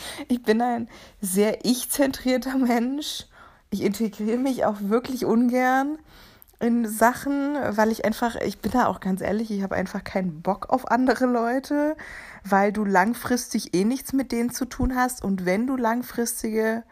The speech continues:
oder langzeitige Beziehungen führst, jeglicher Art, also nicht nur sexuell, sondern auch familiär oder freundschaftlich auch,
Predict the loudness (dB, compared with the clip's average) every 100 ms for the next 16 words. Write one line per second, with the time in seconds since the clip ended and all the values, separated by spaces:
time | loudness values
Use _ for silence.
0 | -20 -20 -4 -2 2 2 0 -2 -2 -2
1 | -4 -4 -4 -6 -2 0 0 -2 -4 -4
2 | -4 -2 -2 0 -2 0 4 6 4 2
3 | -2 -2 0 -2 -2 -2 -2 2 4 4
4 | 4 2 -2 0 0 6 6 6 0 -6
5 | -18 -18 -18 -14 0 2 2 -2 -2 0
6 | 2 0 -2 -12 -20 -20 -20 _ _ _
7 | _ _ _ 0 0 0 2 2 4 0
8 | 0 -4 -4 2 2 4 0